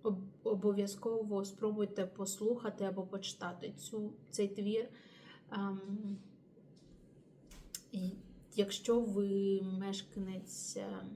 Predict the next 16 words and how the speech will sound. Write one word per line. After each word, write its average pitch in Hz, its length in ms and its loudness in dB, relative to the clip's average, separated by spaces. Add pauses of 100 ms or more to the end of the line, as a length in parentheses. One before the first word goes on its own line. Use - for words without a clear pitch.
Західної 196 560 -2
України, 196 600 -4 (160)
або 214 420 4
якщо 214 380 2
ви 196 220 -4 (160)
навпаки 196 800 -4 (800)
ем, 196 480 -4
мешкаєте 196 960 0 (800)
на 202 120 2
великій 220 400 2
Україні, 202 800 2 (1040)
на 202 120 6
півдні 208 500 2
України 196 600 -4 (720)
і 202 80 0
хочете 196 680 2